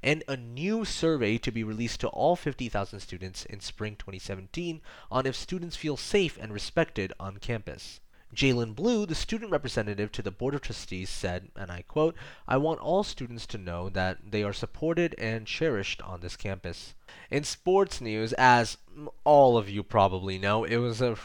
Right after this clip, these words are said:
really tough weekend as the Vols lost forty-nine to ten to Alabama. Now, the Tide had the controls for most of the game as countless injuries finally caught up to the Vols.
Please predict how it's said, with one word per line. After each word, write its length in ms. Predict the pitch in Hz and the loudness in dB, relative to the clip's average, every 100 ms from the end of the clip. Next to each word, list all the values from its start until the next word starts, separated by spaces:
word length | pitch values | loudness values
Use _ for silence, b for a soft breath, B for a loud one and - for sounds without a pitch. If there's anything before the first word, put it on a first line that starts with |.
| - | -4
really 500 | 131 143 143 131 135 | 2 4 4 2 0
tough 440 | - 101 98 - | -2 0 0 -2
weekend 460 | 87 110 110 104 90 | -4 -2 0 0 0
as 140 | 98 | -4
the 60 | 98 | -2
Vols 320 | 113 117 107 | 0 0 2
lost 320 | 107 107 - | 4 4 2
forty-nine 540 | - 135 143 131 123 127 | -6 -4 -2 -2 -4 -4
to 100 | - | -8
ten 380 | - 135 131 120 B - - | -4 -2 -4 -8 B -16 -10
to 240 | - 127 | -8 -2
Alabama. 640 | 98 107 110 120 98 76 - B B - | 0 0 0 -2 -4 -10 -14 B B -2
Now, 80 | 233 | 2
the 100 | 254 | 4
Tide 300 | - 277 269 | 4 4 4
had 320 | 135 170 170 | 6 8 10
the 60 | - | 10
controls 920 | - 127 - 151 156 139 120 - - - | 8 -6 -6 0 0 0 -2 -8 -14 -16
for 220 | - 131 | -8 -2
most 280 | 127 135 - | 2 2 2
of 60 | |
the 60 | 98 | -4
game 260 | 98 85 80 | -4 -6 -6
as 180 | 95 - | -6 -6
countless 400 | - 120 123 - | -4 -4 -6 -6
injuries 480 | 196 - 143 139 B B | -6 -2 0 0 B B
finally 520 | - - 156 160 160 147 | -6 2 4 4 -2 -4
caught 320 | - 127 - | 2 2 4
up 180 | 127 - | -2 -2
to 100 | 110 | -6
the 100 | 90 | -6
Vols. 480 | - - - - | -10 -12 -12 -14